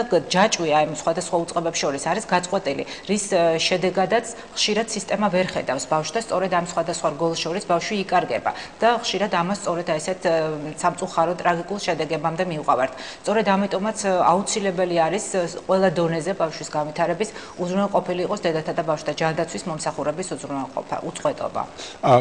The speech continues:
Speaker 2: მადლობთ, მაია. ქალბატონო, თქვენ მზადდებით, ა, მეურვეობისა და მზრუნველობის სამმართველოს ხელმძღვანელი, ანუ თქვენ დამირწმუნებულ უწყებას უშუალოდ ავალია ყველაფერი მის განხორციელება, რაზეც ჩვენ ვლაპარაკობთ დღევანდელ გადაცემაში. და არის ხარვეზების დანახვაც გვინდა.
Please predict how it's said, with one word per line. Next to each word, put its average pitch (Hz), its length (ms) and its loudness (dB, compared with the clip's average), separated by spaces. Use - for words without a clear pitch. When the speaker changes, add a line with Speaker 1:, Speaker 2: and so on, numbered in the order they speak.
Speaker 2:
მადლობთ, 131 420 0
მაია. 147 240 4
ქალბატონო, 139 420 -2
თქვენ - 260 -2
მზადდებით, 123 560 2
ა, 123 160 -2
მეურვეობისა 117 580 2
და 117 80 0
მზრუნველობის 107 680 0
სამმართველოს 110 640 -4
ხელმძღვანელი, 120 460 -2
ანუ 123 140 2
თქვენ 123 220 0
დამირწმუნებულ 113 800 -2
უწყებას 113 520 -6
უშუალოდ 127 440 0
ავალია 110 440 0
ყველაფერი 101 380 -8
მის 101 160 -6
განხორციელება, 104 640 -8
რაზეც 110 240 -4
ჩვენ 107 220 -8
ვლაპარაკობთ 107 640 -6
დღევანდელ 101 360 -6
გადაცემაში. 110 640 -4
და 139 180 0
არის 120 260 4
ხარვეზების 110 560 -2
დანახვაც 107 460 -4
გვინდა. 90 300 -8